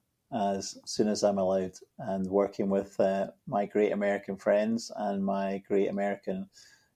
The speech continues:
colleagues to try and create a better world of work.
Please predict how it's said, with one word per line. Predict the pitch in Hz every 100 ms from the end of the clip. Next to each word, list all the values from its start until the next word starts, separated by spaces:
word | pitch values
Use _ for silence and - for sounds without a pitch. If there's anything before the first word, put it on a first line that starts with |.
| _
colleagues | - 98 92 - - _ _ -
to | 104 95 95 95 _ _
try | - 104 101
and | 101 -
create | 98 95 113 - - _ _ _ _ _
a | -
better | 101 98
world | 98 98 92
of | 92
work. | 113 -